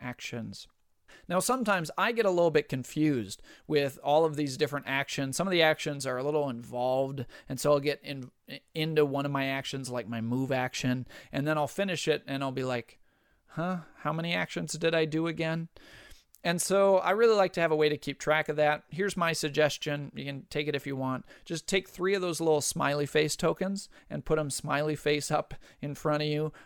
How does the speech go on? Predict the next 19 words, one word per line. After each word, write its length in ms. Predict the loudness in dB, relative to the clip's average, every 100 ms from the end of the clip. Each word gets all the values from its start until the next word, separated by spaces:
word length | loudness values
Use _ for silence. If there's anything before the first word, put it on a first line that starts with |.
| -6
on 100 | -4
the 80 | -2
top 300 | 0 0 0
of 40 |
your 80 | -6
player 380 | -2 0 2 2
aid. 260 | 0 -2 -8 -12
And 140 | -10 -4
as 260 | 2 2 2
you 100 | 2
do 160 | 2
an 60 | 2
action, 460 | 0 0 -4 -6
simply 320 | -6 -4 -4 -4
flip 320 | -4 -6 -4
one 160 | -6
of 80 | -4
those 220 | -2 -2
over. 460 | 0 0 -2 -10